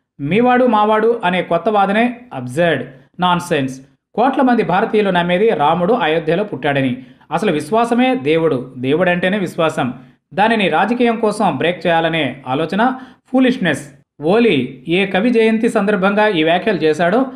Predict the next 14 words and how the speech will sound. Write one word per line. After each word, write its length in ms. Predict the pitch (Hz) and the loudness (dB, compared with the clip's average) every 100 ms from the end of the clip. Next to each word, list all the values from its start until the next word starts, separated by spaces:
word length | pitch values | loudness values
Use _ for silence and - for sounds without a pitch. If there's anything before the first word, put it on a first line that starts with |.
| - _ - 147 | -14 _ -2 0
ఆ 20 | 127 | 2
భానుభక్తుడు 500 | 151 247 247 240 233 220 | 2 2 2 2 2 2
కూడా 180 | 226 185 120 - | 2 2 -2 -2
తను 140 | 170 156 | 0 0
అనువదించిన 420 | 170 208 196 202 156 | 0 0 0 0 0
వాల్మీకి 420 | 135 175 202 196 165 | 0 0 0 -2 0
రామాయణంలో 540 | 147 170 170 170 196 262 - - _ 135 | 0 2 0 2 2 0 -4 -18 _ -2
రాముడు 360 | 147 226 233 262 - | 0 2 2 2 0
అయోధ్యలో 400 | 156 208 196 214 214 | 0 0 2 0 0
జన్మించాడనే 600 | 151 180 190 190 165 190 247 | 0 -2 -2 0 0 2 2
రాశాడు, 380 | 160 170 143 120 - - _ 127 | 0 0 -2 -2 -10 -20 _ -6
అంతే 160 | 135 175 | -2 0
తప్ప 120 | 180 208 196 | 2 2 2
వాల్మీకి 460 | 151 175 185 190 196 | 2 2 0 0 -2